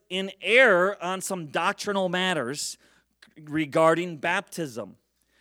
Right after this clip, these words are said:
There was some doctrinal matters regarding baptism that he had an incomplete or inaccurate understanding of. And so Priscilla and Aquila,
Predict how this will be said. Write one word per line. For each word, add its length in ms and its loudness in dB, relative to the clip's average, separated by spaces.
There 120 -6
was 140 -6
some 180 -10
doctrinal 560 -4
matters 580 -6
regarding 400 -6
baptism 520 -4
that 160 -8
he 360 -8
had 180 -8
an 160 -8
incomplete 800 -8
or 120 -8
inaccurate 680 -6
understanding 720 -10
of. 240 -4
And 100 -16
so 140 -6
Priscilla 760 -2
and 140 -10
Aquila, 580 -2